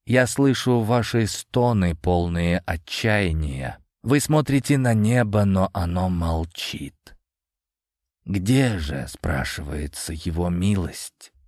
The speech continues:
его поддержка? Я скажу вам, дети мои, где. Она скрыта в вашем страдании, в вашем покорном принятии своей участи.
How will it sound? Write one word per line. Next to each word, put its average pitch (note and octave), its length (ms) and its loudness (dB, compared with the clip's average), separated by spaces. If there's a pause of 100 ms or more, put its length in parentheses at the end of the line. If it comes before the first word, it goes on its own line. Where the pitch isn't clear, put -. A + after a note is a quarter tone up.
(440)
его F2 340 0
поддержка? - 1040 -6 (260)
Я C3 200 4
скажу C#3+ 440 2
вам, F2+ 280 0
дети D2+ 320 -2
мои, C2 500 -2
где. D2 560 -6 (640)
Она G2+ 340 2
скрыта G2 540 0
в E2+ 140 -2
вашем F#2+ 420 0
страдании, F#2 1040 -4 (240)
в A2+ 140 2 (100)
вашем G#2+ 400 2
покорном G2+ 640 2
принятии F#2+ 720 0
своей F#2 640 -2
участи. - 920 -6